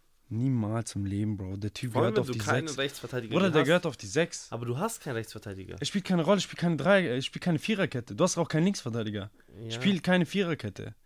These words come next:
Speaker 2: Ja, er wird
Speaker 1: Und
Speaker 2: auch
Speaker 1: du,
Speaker 2: wahrscheinlich, ich
Speaker 1: wie
Speaker 2: glaub auch
Speaker 1: dumm
Speaker 2: nicht,
Speaker 1: wär
Speaker 2: dass
Speaker 1: das
Speaker 2: Flick Viererkette spielen wird. Ich glaub,
Speaker 1: Wie
Speaker 2: Flick wird auf die Dreierkette gehen.
Speaker 1: Wie dumm wär das, wenn du Kimmich aus dem Zentrum nimmst? Er ist so krass, Bro, im Zentrum.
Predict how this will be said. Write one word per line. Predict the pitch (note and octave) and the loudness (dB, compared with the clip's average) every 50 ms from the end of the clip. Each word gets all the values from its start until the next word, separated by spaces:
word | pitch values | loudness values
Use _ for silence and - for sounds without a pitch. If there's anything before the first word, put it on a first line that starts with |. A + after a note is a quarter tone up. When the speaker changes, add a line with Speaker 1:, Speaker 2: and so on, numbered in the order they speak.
| _ _ _ _ _ _ _ _ _ _ | _ _ _ _ _ _ _ _ _ _
Speaker 2:
Ja, | - A2+ A#2+ C3+ C3+ A#2+ | -2 0 0 0 0 0
er | A2+ A2+ A#2+ | 0 0 0
wird | B2+ E3 E3 | 0 0 0
Speaker 1:
Und | - | 2
Speaker 2:
auch | B2 | 2
Speaker 1:
du, | A#2+ | 2
Speaker 2:
wahrscheinlich, | - - - A#2+ A#2 A#2 | 0 0 0 -2 -2 -2
ich | B2 | 0
Speaker 1:
wie | A#2+ | 2
Speaker 2:
glaub | D3 D3 C3 | 2 2 4
auch | D3 | 4
Speaker 1:
dumm | C#3 F#3 G#3+ | 4 4 4
Speaker 2:
nicht, | G#3 F3 | 4 4
Speaker 1:
wär | G3+ | 4
Speaker 2:
dass | G#3 D#3+ | 2 0
Speaker 1:
das | E3+ - | -2 -4
Speaker 2:
Flick | C3+ C3 C3+ - - | -4 -4 -6 -6 -10
Viererkette | - - C3+ B2 B2 A2+ - A#2+ - - | -10 -6 -2 -2 -2 -2 -4 -8 -12 -12
spielen | G#2+ - - - A#2+ A2+ G2 | -12 -10 -8 -6 -6 -6 -6
wird. | F#2+ F#2+ - | -6 -8 -10
Ich | - - | -10 -10
glaub, | - A#2 | -6 -6
Speaker 1:
Wie | C3+ C#3+ | -6 -6
Speaker 2:
Flick | - - - - C#3 B2+ - - | -8 -10 -12 -10 -10 -10 -8 -10
wird | C3+ A#2+ | -8 -6
auf | A2+ G#2+ | -6 -8
die | - G2+ | -8 -10
Dreierkette | F#2 F#2 F#2 F#2+ - - - - - G2 | -10 -8 -8 -8 -10 -12 -16 -18 -18 -16
gehen. | G#2 A2 A#2 C3+ | -14 -8 -2 0
Speaker 1:
Wie | F3 F#3 | 0 2
dumm | D3 C3+ F#3 F#3 F3+ D#3 | 2 4 4 4 6 6
wär | F3 E3+ E3 | 6 6 4
das, | D#3 D3 C3 | 2 0 0
wenn | D3+ D#3 D3+ | 0 0 0
du | C3+ | 0
Kimmich | A2+ - E3+ F3 E3 C#3+ D3+ | 0 0 2 2 2 2 2
aus | C#3 A#2 | 0 0
dem | B2 B2 | -2 -4
Zentrum | - D3 D#3 D3+ C3+ C3 A2+ | -2 -2 -2 0 -2 -2 -2
nimmst? | G#2 G2+ G2+ - - | -2 -4 -6 -6 -2
Er | - B2+ | -2 0
ist | C#3 B2 G#2 - | 0 -2 -4 -6
so | - A2 B2+ D#3+ D3 | -6 -2 -2 -2 -2
krass, | - - - C3 C#3 D3+ D3 - | -2 -4 0 2 4 4 4 2
Bro, | - - A#2 A#2 A2 A2 | -2 -4 -2 -2 -2 -2
im | G#2+ G#2 | -2 -4
Zentrum. | - G#2+ G2+ G2 - G#2+ G2+ G2 | -6 -8 -8 -8 -8 -10 -12 -12